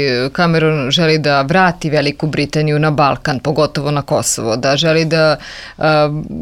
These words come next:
bude bitnija Velika Britanija od Amerike i Nemačke, da se vrati u te političke tokove i da i se njeno mišljenje čuje.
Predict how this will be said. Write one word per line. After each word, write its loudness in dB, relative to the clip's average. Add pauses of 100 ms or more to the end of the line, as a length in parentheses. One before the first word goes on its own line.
bude 2
bitnija 0
Velika 2
Britanija 0
od 2
Amerike 2
i 2
Nemačke, 0
da 0
se 0
vrati 0
u 0
te 0
političke 0
tokove 0
i 0
da 0
i 0
se -4
njeno 2
mišljenje 0
čuje. -2